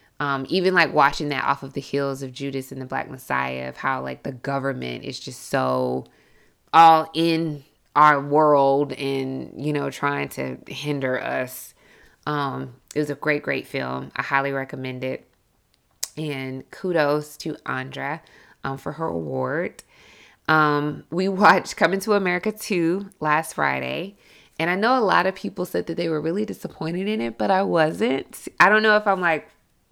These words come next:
few people who feel that way. Um, but you tell me, what did you think? Did you like it or did you not like it? I went into it not expecting it to be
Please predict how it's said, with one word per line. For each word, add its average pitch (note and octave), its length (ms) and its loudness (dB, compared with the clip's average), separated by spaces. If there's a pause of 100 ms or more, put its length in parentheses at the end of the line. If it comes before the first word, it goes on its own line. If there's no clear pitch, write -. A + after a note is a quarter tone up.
(120)
few G#3+ 400 2
people A3+ 320 -2
who A#3 140 -2
feel A3 180 4
that A#3 180 4
way. C4+ 280 2 (880)
Um, G3+ 260 6
but G#3 140 8
you B3+ 340 6
tell A#4+ 300 6
me, G#4 180 4
what B3 260 4
did G4 220 2
you D4 140 2
think? - 420 -6
Did E3 180 -6
you A3+ 120 -2
like D#3+ 360 -2
it E4 520 -6
or F#3+ 80 -4
did G#3+ 240 -6
you C4+ 60 -4
not B3+ 220 -2
like - 280 -10
it? - 320 -18 (500)
I A3 140 6
went D4 220 2
into C4 360 0
it - 220 2
not F#3 500 4
expecting F#3 640 -2
it F3 160 -2
to E3+ 120 -6
be D#3+ 520 -2